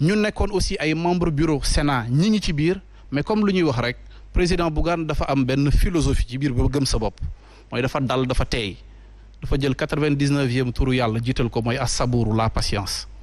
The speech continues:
Tey sax mënoon nañu lancer ñu nit suñu coalition.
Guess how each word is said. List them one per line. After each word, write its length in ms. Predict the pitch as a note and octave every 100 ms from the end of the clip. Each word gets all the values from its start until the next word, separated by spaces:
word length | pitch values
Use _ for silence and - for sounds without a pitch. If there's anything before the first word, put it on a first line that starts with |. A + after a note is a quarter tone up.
| - - - - - -
Tey 140 | - F3
sax 180 | C4 C4
mënoon 260 | B3 A3 F#3+
nañu 180 | F3 D#3
lancer 340 | D#3+ E3 D#3+
ñu 80 | D#3
nit 140 | G#3+
suñu 220 | - F#3 F3+
coalition. 520 | E3 C#3 - -